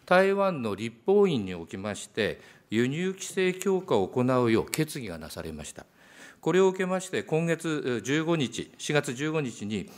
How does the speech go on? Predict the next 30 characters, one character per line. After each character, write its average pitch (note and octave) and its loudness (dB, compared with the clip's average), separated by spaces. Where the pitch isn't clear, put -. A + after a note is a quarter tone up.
輸 A#2+ 2
入 D#3 -2
規 - -16
制 D#3+ -2
強 D3+ 0
化 A#2+ -2
の E2+ -2
正 C3+ 4
式 B2 -4
公 A#2 -2
告 F2+ -8
が D#2+ -8
行 G2+ -6
わ F2+ -2
れ、 F2+ -4
え E2+ -10
ー、 - -14
三 D#3+ -4
十 D#3 -6
日、 D#3 -8
三 E3+ 2
十 E3+ 2
日 D#3 -2
後 F3 0
に C3+ -2
施 F#2 -4
行 F#2 0
す - -6
る F#2+ -4
と - -12